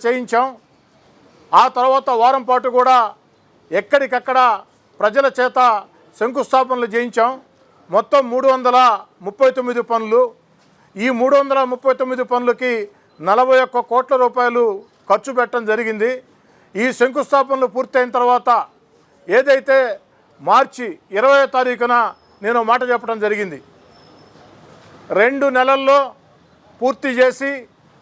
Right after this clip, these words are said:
మే ఇరవయో తారీఖున మూడు వందల ముప్పై తొమ్మిది అభివృద్ధి పనులు నలభై ఒక్క కోట్ల రూపాయల ఖర్చుతో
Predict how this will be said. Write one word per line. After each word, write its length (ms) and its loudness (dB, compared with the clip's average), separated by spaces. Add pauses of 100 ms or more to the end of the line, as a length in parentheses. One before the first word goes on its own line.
మే 160 0 (240)
ఇరవయో 320 4 (120)
తారీఖున 400 -2 (720)
మూడు 240 2
వందల 260 2 (120)
ముప్పై 220 0 (100)
తొమ్మిది 300 -2 (560)
అభివృద్ధి 440 -2
పనులు 340 2 (600)
నలభై 340 4
ఒక్క 140 -2 (100)
కోట్ల 300 0
రూపాయల 280 0 (100)
ఖర్చుతో 420 -2